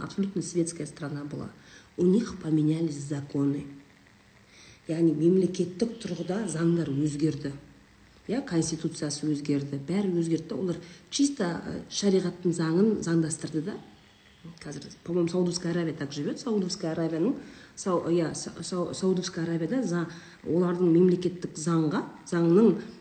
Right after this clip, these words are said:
негізі ретінде шариаттық заңдар қойылған. Бізде ондай емес қой. Біздің конституция, біз үш түрлі заңға бағынамыз, иә, үш түрлі основной заңға. Это конституция, это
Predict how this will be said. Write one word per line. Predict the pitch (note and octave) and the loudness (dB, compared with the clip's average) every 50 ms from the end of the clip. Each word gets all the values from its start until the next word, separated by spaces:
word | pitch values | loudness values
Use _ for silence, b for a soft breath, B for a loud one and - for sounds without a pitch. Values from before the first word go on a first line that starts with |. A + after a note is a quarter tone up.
| B - | B 4
негізі | F3+ F#3+ G3 F3+ D#3 F3+ E3+ F#3 G#3 F#3 | 8 10 10 10 8 6 6 6 6 6
ретінде | E3+ D#3+ - - E3 F#3 A#3+ B3 | 6 4 2 2 2 2 2 0
шариаттық | - F3+ E3+ E3 E3+ E3+ E3+ - - - - | 0 0 0 0 0 0 -2 -4 -10 -12 -6
заңдар | - E3 D#3+ D#3 D3+ D3 C#3 - | -2 0 0 0 0 -2 -2 -4
қойылған. | C#3+ C#3 D3 D3 C#3+ D3 | -6 -6 -6 -8 -8 -8
Бізде | D#3+ E3+ E3 E3 D3+ | -6 -4 -2 -2 2
ондай | D#3 E3 E3+ D#3+ D3+ | 4 4 4 4 2
емес | D3+ D3+ D3+ C#3 - - | -2 -4 -6 -8 -10 -8
қой. | A3+ D4+ F4 - B B B B B B B B _ | -6 -6 -6 -8 B B B B B B B B _
Біздің | E3 E3 G3 C#4+ C#4 | -6 0 2 2 4
конституция, | G#3+ F#3+ - - F3 - F3+ E3+ - - - | 4 2 0 -2 -2 -4 -4 -4 -4 -6 -6
біз | E3 F3+ C4+ C#4+ - | -4 -4 -2 0 0
үш | - - - | 0 0 0
түрлі | - G3+ G3+ G3 | 2 2 2 2
заңға | F#3 E3+ E3+ D#3+ D#3+ D3+ D3+ | 2 2 0 0 -2 -2 -4
бағынамыз, | D3 C#3+ D3+ D3 C#3 C#3 - - | -4 -4 -4 -4 -4 -4 -4 -6
иә, | - E3+ | -6 -6
үш | - - - | -6 -6 -4
түрлі | F#3 F3 D3 - | -4 -4 -4 -6
основной | D3+ - F3 D#3+ D#3+ D#3 D3+ D#3 | -6 -4 -4 -2 0 -2 -2 -4
заңға. | - B2+ B2+ - B2+ A2+ - - - | -6 -8 -8 -8 -10 -12 -12 -12 -14
Это | C3 - C#3+ | -12 -12 -12
конституция, | C3+ - - - - - - C4+ D4+ D4+ - C#4+ - F3+ | -12 -12 -12 -10 -10 -6 -4 -4 -4 -4 -4 -8 -8 -8
это | - - - | -8 -8 -8